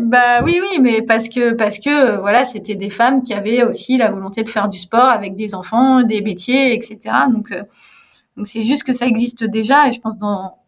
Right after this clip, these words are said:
vraisemblablement dans d'autres sports, et c'est juste que les Français, ils se sont, et la course au large s'est pas intéressée au sujet,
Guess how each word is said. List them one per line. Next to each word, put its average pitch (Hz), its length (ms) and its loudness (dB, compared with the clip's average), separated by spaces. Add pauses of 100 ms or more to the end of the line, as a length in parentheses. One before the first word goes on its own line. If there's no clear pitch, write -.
vraisemblablement 208 520 -2
dans 220 100 2
d'autres 202 220 -8
sports, 277 460 0
et 208 120 -8
c'est 208 520 -6 (380)
juste 233 300 0
que - 80 -6
les 220 180 0
Français, 208 380 -2
ils 240 60 2
se 233 160 -6
sont, 196 240 -10
et 202 120 -6
la 185 140 -4
course - 240 -14
au 208 40 -2
large 247 180 0
s'est 208 100 -10
pas 208 120 -8
intéressée 180 420 -6
au 170 60 -8
sujet, 233 360 -2